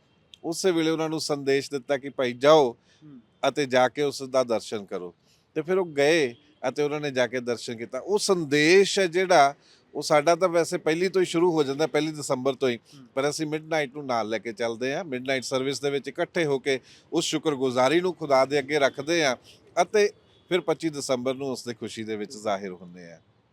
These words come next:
Speaker 2: ਸਰ, ਤੁਹਾਡੇ ਵੱਲੋਂ ਕੀ ਮੈਸੇਜ ਹੈ ਸਾਡੀ ਆਡੀਅנס ਨੂੰ? ਅ, ਕਿਉਂਕਿ ਉਡੀਕ ਸਭ ਨੂੰ ਰਹਿੰਦੀ ਹੈ, ਸਭ ਨੂੰ ਹੁੰਦਾ ਅਸੀਂ ਇੱਥੇ ਆਈਏ, ਜਸ਼ਨ ਮਨਾਈਏ, ਨਾਲ ਰਲ ਕੇ ਮਨਾਈਏ, ਕਿਉਂਕਿ ਪੰਜਾਬ ਜਿਸ ਤਰੀਕੇ ਨਾਲ ਪ੍ਰਧਾਨ ਸਾਹਿਬ ਨੇ ਦੱਸਿਆ ਵੀ ਇੱਕ ਗੁਲਦਸਤਾ ਹੈ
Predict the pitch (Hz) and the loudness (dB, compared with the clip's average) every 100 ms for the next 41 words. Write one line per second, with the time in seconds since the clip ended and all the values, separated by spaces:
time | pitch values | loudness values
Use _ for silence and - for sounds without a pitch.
0 | _ _ _ _ 175 175 160 165 170 165 | _ _ _ _ -16 -14 -12 -10 -10 -12
1 | 160 151 143 131 120 139 127 127 131 127 | -14 -16 -14 -12 -12 -12 -10 -10 -10 -10
2 | 123 113 123 120 135 139 _ _ - 120 | -8 -8 -10 -14 -14 -16 _ _ -12 -8
3 | 120 135 135 143 143 143 135 - _ 165 | -8 -8 -14 -10 -8 -8 -10 -14 _ -8
4 | 135 143 135 - 135 151 151 135 147 147 | -4 -4 -6 -6 -6 -4 -6 -6 -8 -10
5 | 127 _ _ - 143 139 156 135 135 139 | -10 _ _ -6 -4 -4 -6 -8 -6 -6
6 | - 135 - 127 123 143 139 131 123 117 | -6 -10 -6 -6 -6 -6 -8 -8 -10 -10
7 | 139 139 131 127 147 147 147 165 151 139 | -12 -10 -8 -8 -8 -6 0 2 2 -2
8 | 139 147 143 127 143 - _ _ - 170 | -4 -10 -10 -10 -10 -14 _ _ -12 -10
9 | 170 180 151 160 175 165 160 175 165 175 | -6 -2 2 4 2 0 -10 -14 -10 -10
10 | 165 165 165 156 151 160 147 170 180 180 | -8 -4 -4 -4 -6 -8 -8 -6 -6 -10
11 | 214 165 180 156 135 139 107 | -10 -4 0 0 -2 -4 -6